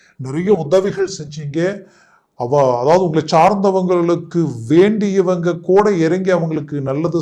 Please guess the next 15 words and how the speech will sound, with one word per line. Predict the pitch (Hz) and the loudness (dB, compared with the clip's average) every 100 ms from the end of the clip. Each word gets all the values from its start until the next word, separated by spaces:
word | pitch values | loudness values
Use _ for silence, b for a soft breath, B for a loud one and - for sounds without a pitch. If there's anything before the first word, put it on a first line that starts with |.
| 160 | -4
செய்யல. | 139 156 | -4 -2
அவங்க | 170 139 123 | -2 -4 -6
பாதிக்கப்பட்ட | 110 131 170 170 147 143 135 | -2 -2 -2 -4 -6 -6 -6
நேரத்துல | 131 127 139 135 117 | -6 -8 -8 -10 -8
நீங்க | 127 180 175 | -4 -2 0
இறங்கி | 151 143 170 170 165 127 - B B | 2 0 -2 -4 -6 -8 -12 B B
நிறைய | B 135 156 214 208 | B 0 2 4 2
நல்ல | 139 117 123 170 214 | -2 -6 -8 -6 -4
விஷயங்களை | 208 208 170 151 | -4 -4 -4 -4
உருவாக்கி | 135 156 147 143 | -4 -8 -10 -14
கொடுத்தீங்க. | 127 127 139 127 160 202 - B B | -12 -10 -10 -4 -4 -4 -10 B B
ஆனா, | B 123 | B -10
இன்னைக்கு | 123 127 170 208 208 202 196 - | -8 -6 -4 -4 -2 -2 -2 -4
அவங்க | - 180 175 | -4 -2 -2
நல்ல | 143 170 220 240 240 196 | 0 0 2 4 4 4